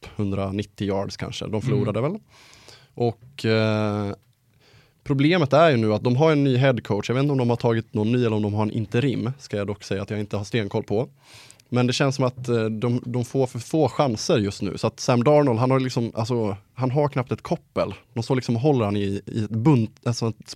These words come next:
Speaker 1: buntband runt halsen,
Speaker 2: <laughs> Ja.
Speaker 1: stryper honom. Det är liksom, de, de, deras Q B som spelar nu, det är verkligen liksom, misslyckas det en match så är det ute.
Speaker 2: Ja, det,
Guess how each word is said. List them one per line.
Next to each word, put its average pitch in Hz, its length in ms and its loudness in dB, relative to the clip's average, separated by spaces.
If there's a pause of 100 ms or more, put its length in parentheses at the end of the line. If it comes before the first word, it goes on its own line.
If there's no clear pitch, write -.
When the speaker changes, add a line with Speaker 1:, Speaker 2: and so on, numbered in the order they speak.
Speaker 1:
buntband 135 540 4
runt 110 140 4
halsen, - 460 0
Speaker 2:
<laughs> - 40 -8
Ja. - 60 0
Speaker 1:
stryper 135 300 2
honom. 98 280 -4 (960)
Det 123 140 2
är 123 40 4
liksom, 131 280 0
de, 127 280 0
de, 123 680 -2 (680)
deras 120 280 -2
Q 135 160 0
B 127 140 4
som 117 140 -2
spelar 135 320 2
nu, 104 440 0
det - 140 -2
är 120 40 4
verkligen 123 460 4
liksom, 98 380 -2 (1000)
misslyckas 139 440 0
det 127 80 4
en 113 120 4
match 117 280 2
så 101 60 -2
är 101 80 2
det 104 60 0
ute. 110 440 -2 (160)
Speaker 2:
Ja, 143 260 4
det, 151 220 2